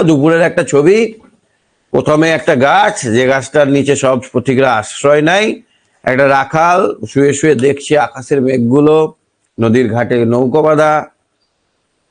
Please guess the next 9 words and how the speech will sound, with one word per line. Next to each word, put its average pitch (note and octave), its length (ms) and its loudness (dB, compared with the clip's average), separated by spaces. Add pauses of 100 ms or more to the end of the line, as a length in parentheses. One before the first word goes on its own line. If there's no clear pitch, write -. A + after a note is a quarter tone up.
(460)
আর A2 120 -2
শুধুই C3 340 0 (100)
মানুষ C#3 260 0
ঘুমায় D3 360 0
না, F#3+ 60 0 (920)
আর G#2+ 120 -2 (100)
বাতাসে B2+ 400 0 (160)
ধুলো C#3 180 2 (100)
উড়ছে, D#3 280 0